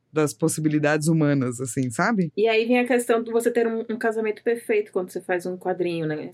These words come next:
Speaker 2: Tem, tem pessoas que gostam de perguntar assim, "Ah, mas o que é que você acha que é mais importante no quadrinho? É o roteiro ou a arte?" Os dois.
Speaker 1: É um processo, né?
Speaker 2: Isso.
Speaker 1: É o que eu costumo falar pra videogame, né? O que que é mais importante, a ludologia ou a narrativa? É um processo, cara. A ludologia reforça a narrativa, a narrativa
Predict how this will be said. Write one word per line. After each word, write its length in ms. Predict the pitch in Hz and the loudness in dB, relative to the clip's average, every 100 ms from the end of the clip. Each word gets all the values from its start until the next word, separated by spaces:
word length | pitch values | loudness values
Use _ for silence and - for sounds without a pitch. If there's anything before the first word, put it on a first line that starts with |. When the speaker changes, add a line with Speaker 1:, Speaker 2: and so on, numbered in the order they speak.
| - | -10
Speaker 2:
Tem, 200 | - 190 | -6 -4
tem 160 | 190 208 | -4 -2
pessoas 240 | 208 208 | -2 0
que 80 | 226 | 0
gostam 220 | 220 190 | 0 0
de 20 | |
perguntar 340 | 208 196 202 196 | 0 0 0 -2
assim, 160 | 196 233 | 0 0
"Ah, 120 | 240 | 0
mas 180 | 226 254 | 0 -2
o 40 | |
que 60 | 262 | -4
é 40 | |
que 100 | 277 | -2
você 200 | 277 269 | -2 0
acha 100 | 240 | -2
que 60 | 247 | 0
é 20 | |
mais 180 | 233 220 | -2 -2
importante 460 | 233 214 208 208 | -2 -2 -2 -4
no 80 | 214 | -4
quadrinho? 400 | 208 190 185 175 | -4 -4 -4 -4
É 60 | 165 | -4
o 80 | |
roteiro 480 | 170 190 185 208 220 | -2 -4 -2 0 0
ou 60 | 214 | 0
a 60 | 208 | 2
arte?" 400 | 180 156 - - _ _ _ | 0 -2 -10 -14 _ _ _
Os 140 | - 165 | -8 0
dois. 480 | 196 170 143 - _ _ _ _ | 2 0 -2 -10 _ _ _ _
Speaker 1:
É 80 | - | -2
um 40 | 185 | 0
processo, 540 | 196 254 254 269 214 | 2 2 0 0 -2
né? 180 | 190 202 _ | -4 -4 _
Speaker 2:
Isso. 320 | - 165 175 202 | -4 -2 -2 -2
Speaker 1:
É 40 | |
o 40 | |
que 80 | 185 | 0
eu 60 | 208 | 0
costumo 260 | 214 226 | 0 0
falar 200 | 220 226 | 0 0
pra 120 | 220 220 | 0 -2
videogame, 520 | 202 208 175 160 151 | 0 0 0 -2 -2
né? 100 | 160 | -4
O 60 | |
que 100 | 180 | -4
que 80 | 202 | -4
é 40 | 226 | -2
mais 180 | 208 | -2
importante, 560 | 180 202 190 180 170 151 | -2 -4 -2 -2 -2 -2
a 20 | |
ludologia 540 | 160 156 165 170 156 208 | -2 0 0 -2 -2 -2
ou 40 | |
a 60 | 208 | 0
narrativa? 560 | 196 185 180 180 156 | 0 -2 -2 -2 0
É 20 | |
um 60 | 156 | 0
processo, 580 | 185 226 - 214 - - | -2 -4 -4 -6 -10 -12
cara. 220 | - - - | -14 -12 -4
A 80 | |
ludologia 500 | 156 160 175 170 170 | -2 0 0 0 2
reforça 480 | 185 190 196 196 196 | 2 0 0 0 0
a 20 | |
narrativa, 520 | 220 233 240 - 180 156 | 0 0 0 -2 0 0
a 20 | |
narrativa 580 | 151 156 - 196 180 | 0 -2 -2 0 0